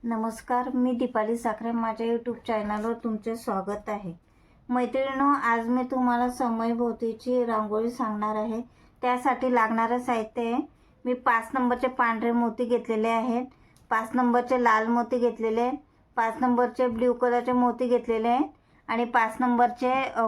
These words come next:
गोल्डन कलरचे मोती घेतलेले आहेत, सुई, दोरा आणि कैची. चला तर मग आता, अ, सुरुवात करूया. त्यासाठी मी सगळ्यात आधी, अ, सुईमध्ये दोरा ओळून घेतलेला आहे आणि मागच्या साईडने गाठे मारून घेतलेली आहे.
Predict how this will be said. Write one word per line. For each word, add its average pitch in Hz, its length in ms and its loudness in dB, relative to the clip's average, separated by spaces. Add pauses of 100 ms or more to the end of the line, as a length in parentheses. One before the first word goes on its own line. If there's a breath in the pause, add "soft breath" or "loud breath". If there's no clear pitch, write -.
गोल्डन 240 360 4
कलरचे 240 360 2
मोती 247 340 2
घेतलेले 233 420 0
आहेत, 233 340 0 (400 soft breath)
सुई, 262 580 0
दोरा 233 460 4
आणि 226 340 2
कैची. 233 560 -2 (360)
चला 247 200 2
तर 254 200 -2
मग 247 160 2
आता, 240 340 0 (160)
अ, 214 280 -4
सुरुवात 214 380 -2 (140)
करूया. 233 300 -2 (440 soft breath)
त्यासाठी 254 460 0
मी 254 160 2
सगळ्यात 233 400 0
आधी, 247 340 0
अ, 220 240 -2
सुईमध्ये 247 540 2
दोरा 233 360 4
ओळून 247 360 6
घेतलेला 226 400 2
आहे 220 260 0 (400 soft breath)
आणि 233 160 0
मागच्या 247 400 2
साईडने 240 300 2
गाठे 220 380 0
मारून 220 360 2
घेतलेली 202 420 0
आहे. 185 260 -4